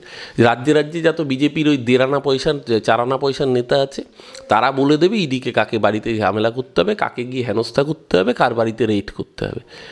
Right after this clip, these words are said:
তো সেই মতো শুভেন্দুর উইশ লিস্ট মতো ইডি গিয়ে রেড করেছে। শুভেন্দু তিরিশ তারিখে মিটিং থেকে হুঙ্কার দিয়েছে, পাঁচ তারিখে ইডি রেড করেছে। এর আগে ইনকাম ট্যাক্সকে বলেছিল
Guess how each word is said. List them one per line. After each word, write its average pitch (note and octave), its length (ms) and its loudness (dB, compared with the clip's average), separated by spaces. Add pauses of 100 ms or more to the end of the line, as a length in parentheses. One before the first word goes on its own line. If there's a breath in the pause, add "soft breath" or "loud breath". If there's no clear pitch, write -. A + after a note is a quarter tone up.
(200 loud breath)
তো G3 80 4
সেই A#3 200 4
মতো G#3+ 220 2
শুভেন্দুর G3 420 2
উইশ F#3+ 240 -2
লিস্ট F3 200 -2
মতো E3+ 220 2
ইডি D#3+ 200 0
গিয়ে D#3+ 160 2
রেড D#3+ 200 0
করেছে। D#3+ 320 -2 (260 loud breath)
শুভেন্দু D#3+ 320 2
তিরিশ E3 320 -4
তারিখে E3+ 260 2
মিটিং D#3+ 300 2
থেকে E3 140 2
হুঙ্কার E3 320 2
দিয়েছে, G3 260 2
পাঁচ G#2 240 0
তারিখে C#3+ 300 -2
ইডি D3 160 0
রেড D3 200 2
করেছে। - 340 -4 (1300 loud breath)
এর E3 80 6
আগে F3 140 2
ইনকাম E3+ 340 2
ট্যাক্সকে F3 320 0
বলেছিল E3 420 2